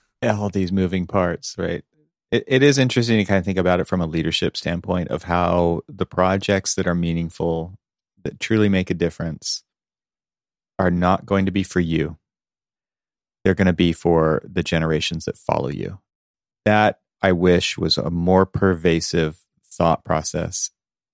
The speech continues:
in architecture itself, like, to work on itself. That to me is, is where I think a lot of us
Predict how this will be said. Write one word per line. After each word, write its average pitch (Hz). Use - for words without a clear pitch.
in 82
architecture -
itself, -
like, 85
to 101
work 87
on 78
itself. -
That 98
to 98
me 85
is, 76
is 60
where 80
I 92
think 82
a 82
lot 78
of 78
us -